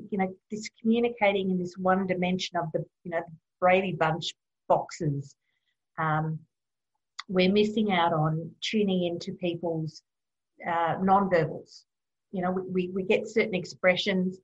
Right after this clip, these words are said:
but we can also misread things. So if someone's leaning like this, it could just be 'cause they're, you know,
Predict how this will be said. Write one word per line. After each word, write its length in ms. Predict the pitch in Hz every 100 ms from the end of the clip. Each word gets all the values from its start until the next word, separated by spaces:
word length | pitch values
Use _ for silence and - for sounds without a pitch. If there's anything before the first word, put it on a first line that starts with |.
| _ _ -
but 100 | 214
we 140 | 220
can 100 | 240
also 380 | 247 233 240 220
misread 600 | 208 190 196 190 185 185
things. 260 | 170 160 -
So 120 | 196
if 80 | 185
someone's 400 | 247 254 220 220
leaning 320 | 185 185 180
like 260 | 165 156 - -
this, 360 | 208 139 - - _ _ _ _ _ _ _
it 120 | 220 220
could 220 | 294 302
just 200 | 247 220
be 160 | 220 220
'cause 200 | 226 -
they're, 140 | 220
you 140 | 214 -
know, 140 | 190